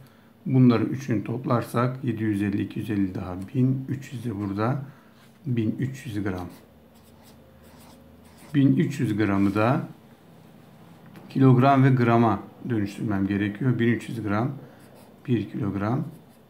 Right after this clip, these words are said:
üç yüz gramdır. Ve bunların hepsini toplarsak iki kilogram buradaydı, bir kilogram da burada, iki, bir daha üç,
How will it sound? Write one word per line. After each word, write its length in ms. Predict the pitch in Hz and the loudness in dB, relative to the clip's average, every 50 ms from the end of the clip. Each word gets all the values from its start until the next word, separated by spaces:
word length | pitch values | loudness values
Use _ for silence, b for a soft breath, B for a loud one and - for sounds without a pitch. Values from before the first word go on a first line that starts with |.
| _ _ - - - - | _ _ -20 -16 -8 -8
üç 220 | 123 - - - | -8 -8 -8 -10
yüz 180 | - 104 107 101 | -10 -8 -8 -6
gramdır. 560 | 101 95 95 95 95 92 98 98 - - - - - - - - _ _ - _ b b b b b b b b b b b b b b b b b b _ - _ _ _ _ _ _ _ - - _ _ _ _ _ _ _ _ _ _ _ _ _ _ _ - - | -6 -6 -6 -6 -6 -8 -8 -10 -12 -14 -18 -20 -20 -20 -20 -20 _ _ -20 _ b b b b b b b b b b b b b b b b b b _ -20 _ _ _ _ _ _ _ -20 -20 _ _ _ _ _ _ _ _ _ _ _ _ _ _ _ -6 -2
Ve 140 | 143 131 131 | 0 4 6
bunların 340 | 143 151 151 160 165 160 135 | 6 8 8 6 6 4 4
hepsini 440 | 127 160 156 160 - - 123 107 - | 2 2 0 0 0 0 0 0 0
toplarsak 800 | 127 117 113 - - 131 127 123 - - - 110 131 135 - - - - - _ _ _ _ _ - | 0 -2 -2 0 2 2 2 2 0 -2 -2 -2 -2 -2 -4 -10 -14 -20 -20 _ _ _ _ _ -12
iki 260 | 151 127 135 147 131 | -8 -4 -4 -2 -2
kilogram 500 | 123 120 110 101 101 98 95 92 95 95 | 0 0 0 0 0 0 -2 -2 -2 -2
buradaydı, 600 | 113 120 120 120 131 127 123 123 117 127 135 139 135 - - - - 135 | -2 -2 0 2 4 4 4 4 2 2 0 -2 -4 -6 -12 -8 -2 -2
bir 220 | 120 104 - - | -2 -2 -2 -4
kilogram 420 | - 107 101 101 101 98 95 95 | -4 -4 -2 -2 -2 -2 -2 -2
da 140 | 101 98 98 | -4 -4 -2
burada, 460 | 120 120 113 107 110 113 123 131 131 131 - | -2 -2 -2 -2 -2 -2 -2 -4 -4 -6 -8
iki, 240 | 131 131 - 120 110 | -8 -6 -4 -4 -2
bir 200 | 113 104 101 101 | -2 -2 -2 -4
daha 280 | 101 95 98 98 101 - - | -4 -4 -4 -6 -6 -8 -4
üç, 360 | 151 135 135 135 135 - - | -2 0 0 0 -2 -6 -10